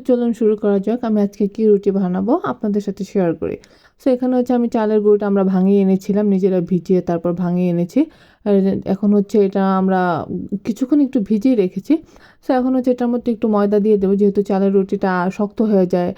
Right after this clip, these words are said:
এই জন্য হচ্ছে কিছুটা ময়দা দিলে এটা একটু সফট থাকে, ঠান্ডা হলেও সফট থাকে। এখন এটার মধ্যে হচ্ছে তেল দেব, কারণ হচ্ছে আমি যে পিঠাটা বানাবো এটা যেহেতু কড়াইতে বানাতে হবে, so বারবার অয়েল ব্রাশ থেকে মুক্তির জন্য হচ্ছে আমি এটা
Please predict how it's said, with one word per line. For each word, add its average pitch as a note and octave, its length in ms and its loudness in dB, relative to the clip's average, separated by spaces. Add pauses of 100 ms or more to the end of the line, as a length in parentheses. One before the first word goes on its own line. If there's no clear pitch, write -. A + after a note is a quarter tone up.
(280)
এই G3 140 2
জন্য G3 220 4
হচ্ছে F#3+ 200 0
কিছুটা G3+ 340 -2
ময়দা F#3+ 340 2
দিলে G3+ 280 2
এটা G3+ 140 0 (200)
একটু F#3 180 -4 (160)
সফট G#3+ 240 -4 (100)
থাকে, E3+ 280 -4 (680)
ঠান্ডা G#3+ 240 0
হলেও B3 160 2
সফট A3 240 -4
থাকে। E3 240 -6
এখন A#3 180 -4
এটার A#3 200 -2
মধ্যে A3 180 -2
হচ্ছে A3 160 -4
তেল A#3 240 -2 (100)
দেব, F3 120 0 (540)
কারণ G#3+ 300 0
হচ্ছে G#3 180 -2
আমি G#3 160 2
যে G#3+ 200 2
পিঠাটা G#3 300 -2
বানাবো G3 380 0
এটা F#3 220 -2
যেহেতু G3 260 0
কড়াইতে F#3 260 0
বানাতে F#3 360 -2
হবে, F3+ 340 -2 (160)
so G#3+ 80 -2 (140)
বারবার F3+ 380 0
অয়েল F#3 220 2
ব্রাশ F3+ 280 -2 (320)
থেকে G3+ 280 -2 (280)
মুক্তির G3 340 0
জন্য F#3+ 220 0 (100)
হচ্ছে F#3 260 -2
আমি F3+ 220 0 (120)
এটা F3+ 160 -2